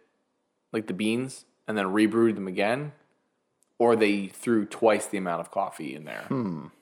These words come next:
Speaker 1: I'm gonna assume that they threw twice the amount of coffee in there, 'cause I don't think brewing coffee twice would produce the same effect.
Speaker 2: Um,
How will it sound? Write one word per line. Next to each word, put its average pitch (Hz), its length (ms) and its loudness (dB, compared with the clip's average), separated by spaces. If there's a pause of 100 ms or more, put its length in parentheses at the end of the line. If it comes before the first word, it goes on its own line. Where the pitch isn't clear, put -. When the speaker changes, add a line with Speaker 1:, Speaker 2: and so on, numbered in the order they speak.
(480)
Speaker 1:
I'm 156 160 6
gonna 202 140 6
assume 135 540 2
that 135 120 -4
they 113 80 4
threw 104 240 -2
twice 110 400 2
the 131 160 -2
amount 127 260 2
of 117 100 -4
coffee 127 360 0
in 135 140 -8
there, 139 260 -4 (1800)
'cause 143 140 6
I - 80 8
don't 269 200 4
think 175 300 2 (320)
brewing 131 460 4
coffee 120 400 2
twice - 720 0 (1080)
would 101 320 -2
produce 113 300 -6
the - 140 -14
same 92 240 -2
effect. - 420 -6 (1120)
Speaker 2:
Um, 160 540 6